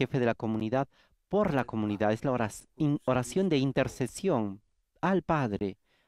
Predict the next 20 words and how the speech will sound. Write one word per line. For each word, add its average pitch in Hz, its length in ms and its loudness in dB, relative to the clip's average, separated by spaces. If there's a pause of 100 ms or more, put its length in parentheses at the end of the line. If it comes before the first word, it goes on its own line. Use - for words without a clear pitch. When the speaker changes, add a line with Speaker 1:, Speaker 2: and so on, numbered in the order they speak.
(140)
Speaker 1:
por 165 160 0
el 143 60 0
Speaker 2:
La 117 40 -4
Speaker 1:
pueblo. 95 480 -4
Speaker 2:
preghiera 113 300 -18
del 101 340 -20
vescovo. - 580 -20 (120)
Speaker 1:
La 113 160 0
oración 147 560 0
del 127 160 0
obispo 120 560 -6
Speaker 2:
Primo 113 260 -20
compito, 87 560 -20
Speaker 1:
es 123 220 -4
la 117 100 0
Speaker 2:
pregare. - 60 -20
Speaker 1:
primera 143 420 0
tarea, 90 580 -4 (180)
orar. 160 440 -2 (1700)
Speaker 2:
E 107 180 -20